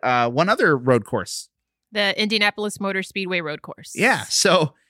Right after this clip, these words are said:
Speaker 1: you know, the Brickyard, uh, the famed cour-, uh, racetrack, and they're going to go back to the Brickyard, but this time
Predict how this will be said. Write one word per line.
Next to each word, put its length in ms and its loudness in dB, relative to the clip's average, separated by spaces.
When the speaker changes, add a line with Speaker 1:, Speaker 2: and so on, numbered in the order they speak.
Speaker 1:
you 80 2
know, 200 4
the 140 -2
Brickyard, 640 2
uh, 140 2
the 140 0
famed 380 0
cour-, 400 0
uh, 320 2
racetrack, 640 0
and 180 -2
they're 160 2
going 300 -2
to 120 -4
go 140 0
back 320 0
to 100 -2
the 100 -2
Brickyard, 540 -2
but 220 -4
this 200 -2
time 380 -2